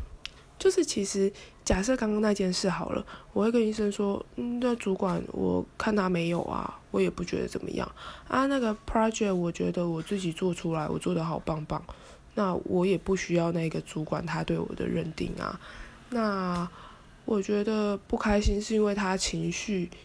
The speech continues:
这样子对我冲。那，呃，医生可能说，“那他就本身性格这样啊，你干嘛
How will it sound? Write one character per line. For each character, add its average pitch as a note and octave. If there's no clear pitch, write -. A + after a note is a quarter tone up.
这 -
样 G3+
子 F#3+
对 G#3
我 -
冲。 -
那， C4+
呃， B3+
医 B3
生 C4+
可 B3+
能 F#3+
说 A3
，“那 A#3+
他 G#3+
就 A3
本 F#3
身 F#3+
性 G3+
格 E3+
这 F3+
样 F3
啊， -
你 F#3
干 G3
嘛 F3